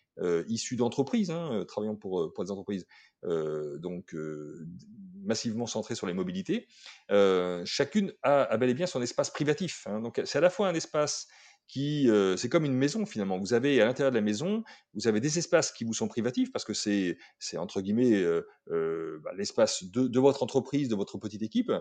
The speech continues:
euh, mais également vous avez des espaces communs qui sont cette fois-ci beaucoup plus opérés, beaucoup plus animés et qui font que, ben, finalement cette maison, vous avez, ça donne du sens si vous voulez de, de,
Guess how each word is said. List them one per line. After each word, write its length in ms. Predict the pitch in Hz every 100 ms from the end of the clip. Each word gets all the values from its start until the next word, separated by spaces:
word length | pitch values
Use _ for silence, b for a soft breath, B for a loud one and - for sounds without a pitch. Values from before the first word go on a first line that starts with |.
| b b _
euh, 280 | 90 87 82
mais 120 | 110 160
également 300 | 139 151 226
vous 120 | 127
avez 100 | 131
des 120 | 113
espaces 420 | 107 175 170 -
communs 440 | - 135 120 160 226 b _
qui 120 | 101
sont 200 | - 165
cette 160 | - 107
fois-ci 240 | 104 170
beaucoup 180 | 131 110
plus 180 | 107 104
opérés, 540 | 101 107 110 147 202 b b -
beaucoup 160 | 101 104
plus 180 | 107
animés 640 | 117 120 117 120 165 202 -
et 140 | 107
qui 140 | 107 117
font 260 | - 180
que, 280 | 190 - 165
ben, 180 | 123 95
finalement 340 | - 135 147
cette 240 | 170 127 -
maison, 220 | 131 170
vous 100 | 127
avez, 160 | 120 117 B _
ça 120 | 110
donne 160 | 123 127
du 120 | 135
sens 400 | - 160 117 -
si 80 | 101
vous 60 |
voulez 80 | 107
de, 120 | 95
de, 400 | 87 87 85 85